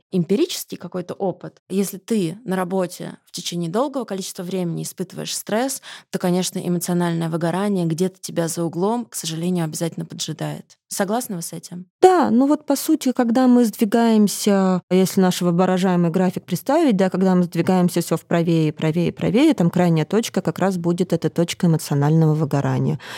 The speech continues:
Speaker 2: когда, э, продуктивность, эффективность моей деятельности уже будет крайне низка,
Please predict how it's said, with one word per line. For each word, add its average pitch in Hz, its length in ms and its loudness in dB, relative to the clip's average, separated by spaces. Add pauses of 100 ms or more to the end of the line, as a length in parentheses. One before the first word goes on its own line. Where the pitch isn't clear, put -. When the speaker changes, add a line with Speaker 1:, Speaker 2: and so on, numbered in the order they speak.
(100)
Speaker 2:
когда, 170 460 2 (260)
э, 165 140 0
продуктивность, 170 800 0
эффективность 151 520 -2
моей 147 200 2
деятельности 151 480 -2
уже 139 200 0
будет 135 280 -6
крайне 135 320 0
низка, 269 400 -2